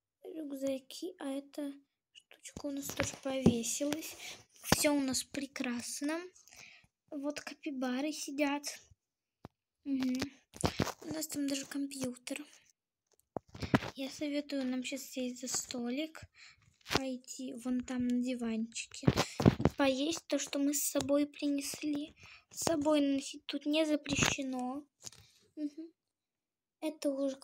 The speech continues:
мы вышли из нашего номера. Мгм. Мы забыли достать ключик. И подождите.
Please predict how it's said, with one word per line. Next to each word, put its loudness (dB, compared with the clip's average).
мы 6
вышли 2
из -6
нашего 0
номера. -2
Мгм. 0
Мы 0
забыли -4
достать -6
ключик. -2
И -2
подождите. -2